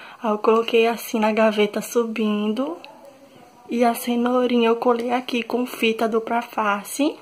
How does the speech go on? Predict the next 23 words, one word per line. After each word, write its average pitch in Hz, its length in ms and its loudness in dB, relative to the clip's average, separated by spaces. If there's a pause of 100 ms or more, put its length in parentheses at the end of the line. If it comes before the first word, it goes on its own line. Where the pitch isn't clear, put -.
(960)
Aí 196 180 0
quando 226 200 0
ela 220 160 4
abrir 226 260 2
o 269 60 0
guarda-roupa 240 500 4
vai 233 160 2
ter 247 140 -4
a 226 80 -2
surpresa 214 680 -2
da 208 140 0
cestinha. 208 840 -4 (1000)
Olha 240 280 6
aqui, 233 360 -2
gente, 208 380 -2
quando 214 160 2
ela 214 240 2
abrir 214 320 0
ela 208 160 2
vai 214 160 -2
ter 214 160 -4
a 208 80 -6
surpresa. 208 760 -6